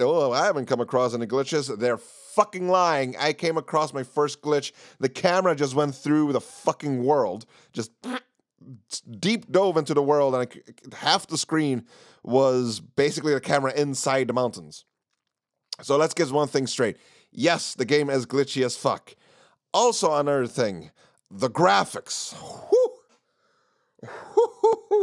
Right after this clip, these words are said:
Uh, the graphics, is, they're not good. They are not good. And anyone who goes with the, "Well, it's the Nintendo Switch, what did you expect?" No, this is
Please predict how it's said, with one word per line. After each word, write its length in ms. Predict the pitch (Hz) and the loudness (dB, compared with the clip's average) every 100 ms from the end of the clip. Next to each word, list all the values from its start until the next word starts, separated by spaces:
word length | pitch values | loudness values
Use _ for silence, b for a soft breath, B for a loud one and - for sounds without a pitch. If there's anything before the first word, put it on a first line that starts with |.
| - b b b b b _ | -2 b b b b b _
Uh, 320 | 156 170 170 170 | -2 0 0 -2
the 80 | |
graphics, 440 | 160 247 302 247 214 | 0 0 0 -2 -8
is, 160 | 226 170 190 | -8 -12 -12
they're 120 | 190 233 | -2 0
not 180 | 285 | 0
good. 220 | 285 294 - _ _ _ _ _ _ _ _ _ _ - 123 | -2 -6 -6 _ _ _ _ _ _ _ _ _ _ -20 -2
They 160 | 147 160 | 2 4
are 160 | 151 | 2
not 400 | 120 139 165 - - 110 | 0 0 0 -2 -12 -2
good. 380 | 123 156 95 90 b b b b b b - | 2 2 0 -10 b b b b b b -2
And 580 | 143 147 147 143 139 - 147 | 0 2 2 0 -4 -6 0
anyone 800 | 170 208 220 202 180 160 151 135 | 0 2 2 2 2 2 0 -2
who 160 | 147 | -4
goes 320 | 127 151 151 | 2 2 2
with 120 | 143 131 | 0 2
the, 100 | 135 | 4
"Well, 380 | 185 208 202 | 4 4 4
it's 160 | 196 - | 2 2
the 100 | 175 | 0
Nintendo 520 | 165 147 185 170 160 | 2 0 2 2 0
Switch, 420 | 135 143 95 - | 0 -2 -2 -4
what 140 | 123 120 | -6 -6
did 160 | 131 | -4
you 80 | 131 | -4
expect?" 500 | 120 - - 98 - | -4 -4 -2 -2 -2
No, 240 | 139 147 120 | 2 2 2
this 240 | 151 151 | 0 0
is 260 | 165 143 | -2 -4